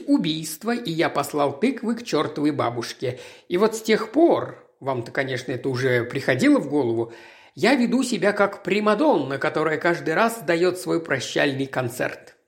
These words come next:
И этот прощальный концерт повторяется снова и снова". Я засмеялся. По правде сказать, это очень близко к истине.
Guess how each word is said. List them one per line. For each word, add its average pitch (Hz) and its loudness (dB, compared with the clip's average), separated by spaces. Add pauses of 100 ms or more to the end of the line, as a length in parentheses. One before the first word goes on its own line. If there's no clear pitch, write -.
И 180 -4
этот 196 2
прощальный 135 0
концерт 120 -2 (240)
повторяется 139 0
снова 208 0
и 190 -4
снова". 120 -4 (640)
Я 175 4
засмеялся. 160 -4 (720)
По 151 2
правде 156 2
сказать, 196 2
это 185 2
очень 208 2
близко 214 -2
к 240 -10
истине. 202 -4